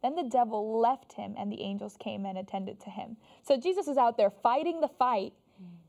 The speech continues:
He wins because he says the, the scripture, and he comes back to his corner,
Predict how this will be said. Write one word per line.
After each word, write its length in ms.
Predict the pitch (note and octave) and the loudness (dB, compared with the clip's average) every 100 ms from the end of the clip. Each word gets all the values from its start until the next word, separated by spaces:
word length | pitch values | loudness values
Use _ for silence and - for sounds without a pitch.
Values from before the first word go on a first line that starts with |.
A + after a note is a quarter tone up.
| _ _ _ | _ _ _
He 200 | - F4 | 0 4
wins 600 | E4+ B3+ F#4 G4+ A#3 A3+ A3+ | 6 6 2 2 0 -2 -4
because 340 | A#3 A#3+ A#3+ | -2 0 -2
he 140 | C4+ C#4 | -2 -4
says 380 | - B3 B3 | 2 4 4
the, 460 | A3 G#3+ G#3+ G#3 - - _ _ - | 2 2 2 0 -6 -10 _ _ -18
the 220 | A3 G#3+ | -8 -4
scripture, 720 | A3 - - F#4+ - A#3+ G#3+ G#3+ | -4 -4 0 0 2 2 2 2
and 160 | - A#3+ | 0 0
he 120 | B3+ | -2
comes 340 | A3 C#4 D4 | -2 -2 -2
back 300 | - B3 B3 | 0 0 0
to 100 | - A#3+ | -4 -2
his 200 | A3+ - | -2 -2
corner, 500 | - B3 A3 G3+ | -2 0 0 -4